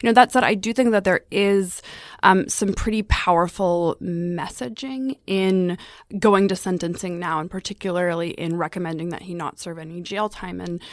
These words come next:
you know, Donald Trump is out there dangling pardons all over the place. And this is Bob Mueller saying, "You know what? If you come to federal investigators, if you tell us the truth, if you cooperate fully, we also can give you a deal. And that deal can, can have no jail time whatsoever." And so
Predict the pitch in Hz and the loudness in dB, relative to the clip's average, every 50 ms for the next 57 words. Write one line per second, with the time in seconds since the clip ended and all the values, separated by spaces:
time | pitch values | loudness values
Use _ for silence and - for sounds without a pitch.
0 | - - - - 196 180 175 165 170 190 190 190 190 196 185 - 185 196 220 - | -20 -16 -8 -6 -4 -2 -2 -2 0 2 2 2 2 0 -2 -2 -4 -2 -2 -2
1 | 190 185 147 117 165 - 196 180 180 170 - 170 165 180 196 180 180 175 175 175 | -2 0 0 0 0 2 2 0 0 0 -4 -4 -4 -2 -2 -2 -4 -4 -6 -6
2 | 185 175 - - 214 196 180 175 180 180 175 - 170 156 160 196 226 214 196 190 | -8 -8 -6 -4 -4 -4 -2 -4 -6 -6 -4 -4 -4 -4 -2 -2 -2 -2 -2 -2
3 | 180 170 - - - 165 175 - - 170 165 175 175 165 170 - 185 175 170 - | -4 -4 -6 -8 -10 -10 -10 -12 -12 -10 -8 -8 -8 -8 -10 -12 -12 -10 -6 -2
4 | 175 170 180 185 214 247 269 262 240 214 208 - 202 185 180 185 190 - - - | -2 -2 0 2 2 2 4 4 2 0 -2 -2 -2 -2 -2 -2 -4 -6 -8 -12
5 | - - - - 208 208 202 202 190 196 208 247 240 - 233 - - 190 196 - | -18 -12 -4 0 2 4 4 6 6 6 6 6 4 0 -4 -6 -6 -6 -6 -6
6 | - - - 208 202 214 214 202 - 214 202 202 185 185 180 180 180 185 170 170 | -6 -2 2 4 4 4 4 2 0 -2 -4 -4 -2 -2 -2 -2 -2 -4 -4 -6
7 | 160 - - - 175 185 185 190 196 196 - 165 - - 175 170 - - - 185 | -8 -8 -10 -12 -10 -10 -8 -8 -8 -8 -10 -12 -12 -12 -12 -10 -8 -6 -4 -2
8 | 190 196 185 - - 180 156 - - - - - 196 208 208 - 170 - - 185 | -2 -2 -2 -4 -8 -12 -12 -10 -12 -12 -10 -8 -8 -8 -8 -10 -12 -10 -10 -10
9 | 175 - - 196 175 170 175 - 202 190 180 185 - - - - 196 190 226 254 | -10 -8 -6 -6 -4 -6 -6 -6 -8 -8 -8 -8 -10 -12 -10 -6 -2 0 0 0
10 | 269 269 - - - - - - - - 269 285 - - 269 311 339 - - - | -2 -4 -8 -12 -16 -18 -20 -10 2 6 6 8 10 10 8 8 8 4 0 0
11 | - - 208 202 196 190 175 185 180 175 175 170 - - 175 175 175 185 180 202 | 0 0 0 0 0 -2 -2 -4 -2 -2 -4 -4 -4 -6 -4 -4 -4 -2 -2 0
12 | 220 226 - 220 226 233 214 220 214 - 220 196 190 190 190 - 196 196 196 185 | 0 -2 -2 -2 -4 -4 -4 -4 -4 -4 -4 -2 -2 -2 -4 -4 -6 -6 -6 -4
13 | 180 185 175 175 190 190 185 185 190 185 185 185 180 - 196 165 175 - - 185 | -4 -4 -4 -4 -4 -2 -2 -2 -2 -2 -4 -6 -4 -4 -4 -4 -4 -6 -10 -12
14 | 180 196 214 220 - - - - 220 - - - - - - 208 202 196 - 196 | -10 -8 -8 -8 -8 -8 -8 -8 -6 -6 -6 -6 -6 -6 -4 -2 -2 -2 -2 -2
15 | 185 | -4